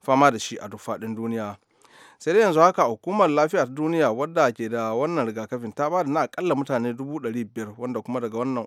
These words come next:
daga watan gobe ne za a fara amfani da su. Cutar ta sankarau dai tana yaɗuwa ne ta ƙwayar cutar halittar nan da ba a iya gani da idanu.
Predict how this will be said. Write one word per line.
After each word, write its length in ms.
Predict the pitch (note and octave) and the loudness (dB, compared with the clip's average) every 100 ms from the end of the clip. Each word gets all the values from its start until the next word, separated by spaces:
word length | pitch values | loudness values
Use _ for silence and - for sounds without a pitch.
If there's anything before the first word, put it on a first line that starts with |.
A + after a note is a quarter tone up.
| - | -8
daga 300 | A2 A2 A2 | -8 -4 -2
watan 260 | B2 C3 G#2+ | -2 -2 -6
gobe 200 | G#2+ D#3 | -2 -2
ne 120 | C#3 | 0
za 180 | A#2+ A#2 | 0 -2
a 40 | |
fara 240 | G#2+ D#3+ A#2+ | 0 0 0
amfani 400 | A2 G#2+ A2 A2 | -6 -8 -6 -6
da 60 | |
su. 280 | G#2+ A2 G#2 - _ _ _ _ _ _ | -8 -12 -14 -18 _ _ _ _ _ _
Cutar 240 | - G2+ G#2 | -16 -12 -10
ta 100 | A2 | -8
sankarau 400 | G#2+ G2 A2+ A2+ | -8 -8 -6 -4
dai 400 | A#2+ A#2+ A#2 E2+ | -2 -2 -4 -10
tana 260 | - A#2 A2+ | -12 -8 -8
yaɗuwa 420 | G#2+ F#2 B2+ B2+ | -8 -6 -2 -2
ne 160 | A#2 G#2+ _ - | -2 -6 _ -6
ta 140 | A#2 | -4
ƙwayar 240 | A#2 A#2 A#2 | -2 -4 -4
cutar 280 | - - A#2 | -6 -8 -6
halittar 340 | A#2 A#2 A2+ | -6 -8 -6
nan 140 | C3 | -4
da 80 | A#2+ | -4
ba 120 | A2+ A2 | -2 -2
a 40 | |
iya 160 | G2+ A2 | -4 -6
gani 240 | A2 A2+ | -6 -6
da 80 | G#2+ | -8
idanu. 460 | G#2+ G#2+ G#2+ G#2+ | -8 -8 -8 -10